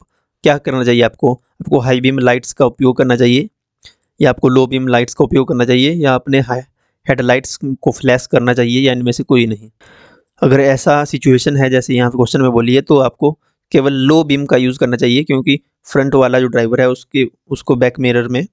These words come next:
back view mirror में उसको आँख, जो lights है वो बार बार चुभ-, चुभेंगी नहीं, तो उसे, उसका accident भी हो सकता है, तो आपको केवल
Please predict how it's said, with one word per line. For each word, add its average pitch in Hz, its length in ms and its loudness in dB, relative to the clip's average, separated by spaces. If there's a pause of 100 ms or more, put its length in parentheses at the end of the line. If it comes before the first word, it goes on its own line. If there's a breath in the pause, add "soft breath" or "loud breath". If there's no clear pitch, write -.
(140)
back 127 200 0
view 131 180 0
mirror 127 240 0
में 123 120 0
उसको 123 320 0
आँख, 127 300 -2
जो 127 340 -2
lights 123 300 0
है 127 60 4
वो 127 80 2
बार 120 140 0
बार 120 160 -2
चुभ-, 123 240 -4 (100)
चुभेंगी 127 360 2
नहीं, 123 140 -2
तो 131 120 0
उसे, 135 220 -2 (300)
उसका 127 220 -2
accident 127 400 -4
भी 131 100 0
हो 127 140 6
सकता 123 260 -2
है, 131 100 0 (440)
तो 135 60 2
आपको 143 260 -2
केवल 139 320 -2